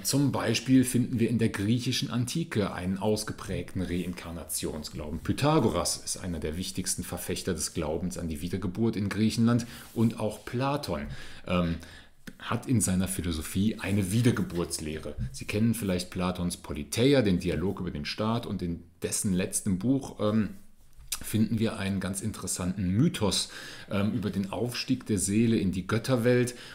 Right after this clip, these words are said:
und ihre Rückkehr ins menschliche Leben. Diese,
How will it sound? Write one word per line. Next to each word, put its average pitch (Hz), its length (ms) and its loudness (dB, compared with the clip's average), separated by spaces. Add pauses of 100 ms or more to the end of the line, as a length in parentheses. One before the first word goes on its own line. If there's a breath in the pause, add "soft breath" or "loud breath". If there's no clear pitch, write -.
und 107 220 2
ihre 98 280 0
Rückkehr 107 540 2 (180 loud breath)
ins 101 240 0
menschliche 92 600 0
Leben. 87 520 4 (720 loud breath)
Diese, 110 560 4